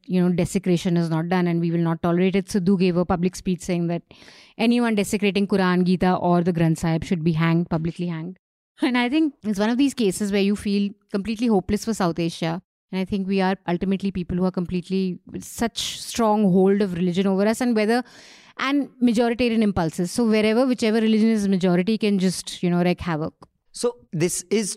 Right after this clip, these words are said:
Speaker 2: true that no political party that is active in Punjab,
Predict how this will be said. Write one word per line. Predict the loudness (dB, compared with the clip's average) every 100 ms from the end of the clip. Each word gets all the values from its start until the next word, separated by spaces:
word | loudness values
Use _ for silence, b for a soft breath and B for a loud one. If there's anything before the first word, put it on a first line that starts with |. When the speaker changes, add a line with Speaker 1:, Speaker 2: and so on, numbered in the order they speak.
| -2
Speaker 2:
true | 0
that | 0 -4 -8 _ -12
no | -4 0 2 2 0 -6 _ _
political | -2 0 -2 -4
party | -2 -2 -2 -2
that | -2 -2
is | -2
active | -4 -4 -4
in | -2
Punjab, | -4 -2 0 0 -4